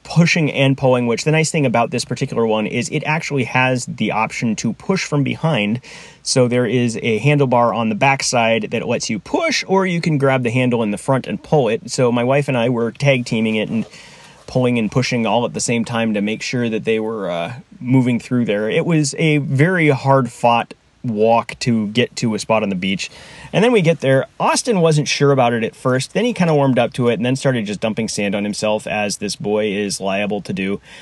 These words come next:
Meanwhile, Alton did not want to get out of the wagon and proceeded to just kinda hang out in the wagon and complaining about how cold it was, because it was cold and it was windy, even though it was a beautiful sunny day. Like, you know, it's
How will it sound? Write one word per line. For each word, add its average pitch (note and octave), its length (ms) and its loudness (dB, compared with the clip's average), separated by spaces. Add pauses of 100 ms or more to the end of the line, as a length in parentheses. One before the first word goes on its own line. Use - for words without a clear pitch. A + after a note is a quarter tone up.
(160)
Meanwhile, G3 540 2
Alton G#3 340 0
did F3 160 -2
not D#3+ 240 0
want C3 240 -2
to D3 100 -2
get B2 240 -2
out A2 200 0
of A#2 100 -8
the B2 80 -2
wagon G#2 320 0
and C#3 220 0
proceeded A3+ 400 -4
to - 100 -2
just F#3+ 240 -2
kinda F#3 220 0
hang F3 280 4
out D3 220 4
in C#3 160 2
the C#3 80 2
wagon A#2+ 540 2
and A#2+ 240 0
complaining A#2+ 400 0
about G#2+ 220 0
how A2 120 0
cold B2 300 0
it - 80 -4
was, A2 360 2
because B2+ 300 -2
it G#3+ 140 -6
was A3+ 200 0
cold D3+ 300 2
and D3+ 100 -4
it B2 60 -4
was D#3+ 140 0
windy, A2 260 0
even A#3 140 -2
though G#3+ 100 0
it F3 60 -2
was D#3 100 4
a C3+ 60 2
beautiful A#2+ 360 0
sunny A2+ 300 0
day. G2+ 240 2
Like, A#2 220 0
you E3+ 80 0
know, D3 100 2
it's D#3 220 -4